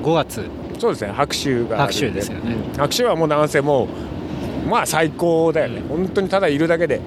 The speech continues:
Speaker 2: 楽しい。レースなんか別に関係ないんで。
Speaker 1: なんかもんじゃくんも話してくれましたけど、
Speaker 2: うん。
Speaker 1: そう。まあ、とにかく楽しそうだなと思って。
Speaker 2: そう。
Speaker 1: うん。
Speaker 2: あいつらもね、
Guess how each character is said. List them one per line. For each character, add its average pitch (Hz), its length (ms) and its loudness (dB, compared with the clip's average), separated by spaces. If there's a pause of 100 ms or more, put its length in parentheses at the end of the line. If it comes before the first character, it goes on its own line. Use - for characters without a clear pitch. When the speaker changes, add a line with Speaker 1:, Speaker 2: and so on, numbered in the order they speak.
(220)
Speaker 2:
楽 131 140 0
し 117 100 -2
い。 110 60 0
レ 143 120 4
ー 156 40 2
ス - 100 -4
な 123 80 4
ん 110 40 2
か 110 100 2
別 107 180 -2
に 117 60 -4
関 135 160 4
係 135 100 2
な 127 100 2
い 104 60 0
ん 80 40 -6 (180)
で。 95 140 -4 (380)
Speaker 1:
な 143 60 -2
ん 127 40 0
か 120 60 2
も 170 140 4
ん 175 40 2
じ 156 80 4
ゃ - 20 6
く 127 100 2
ん 110 80 -2
も 101 240 -4
話 131 320 2
し - 40 -6
て 120 80 2
く 123 100 0
れ 117 100 4
ま 117 120 2
し - 100 -2
た 110 100 -2
け 92 120 -4
ど、 87 100 -6
Speaker 2:
う 104 60 -4
ん。 113 240 -2
Speaker 1:
そ 107 140 -6
う。 - 20 -2 (260)
ま 123 100 0
あ、 - 20 -4
と 160 120 2
に 170 100 2
か 135 140 2
く - 100 -10
楽 120 240 2
し - 60 -2
そ 117 160 0
う 101 40 0
だ 92 100 -4
な 87 120 -4
と 87 200 -4
思 113 100 -2
っ - 20 -6
て。 - 120 -10
Speaker 2:
そ 90 60 -10
う。 - 20 -12 (840)
Speaker 1:
う - 20 -10
ん。 113 40 -4
Speaker 2:
あ 131 60 -2
い 160 60 -2
つ - 120 -4
ら 156 160 6
も 110 140 4
ね、 120 300 6